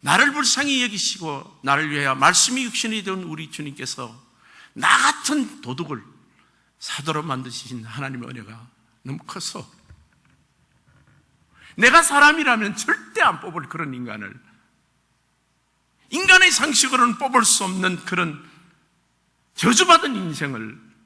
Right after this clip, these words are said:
하나님이 종중에 가장 거룩한 열두 사도 중에 한 사람을 세워주시고 이 마태복음을 쓰게 하실 때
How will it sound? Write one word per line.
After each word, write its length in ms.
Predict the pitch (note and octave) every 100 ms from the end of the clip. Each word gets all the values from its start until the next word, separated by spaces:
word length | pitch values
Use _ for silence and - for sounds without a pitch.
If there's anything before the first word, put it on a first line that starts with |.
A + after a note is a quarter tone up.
| _ _ _ _ _ _ _ -
하나님이 520 | - D#4 E4+ D#4+ D4+
종중에 420 | B3 A#3+ A#3+ B3
가장 380 | - - - B3
거룩한 460 | A#3+ F3+ F3+ E3 C#3+
열두 260 | D3 -
사도 320 | D3 - - A#2+
중에 440 | B2+ B2+ G2+ G#2 _
한 220 | - C3
사람을 400 | - A2 G#2 G#2 - - _ _ _ _ _ _ _
세워주시고 680 | - C3 G2+ E2+ - - F2+ B2+ - _ _ _ _ _ _ _ _ _ _ _ _ _ _ _ -
이 140 | D#3+
마태복음을 600 | D3+ C3 - C3+ C#3 C3
쓰게 300 | A#2 - B2
하실 340 | A2 - A#2 -
때 180 | G#2+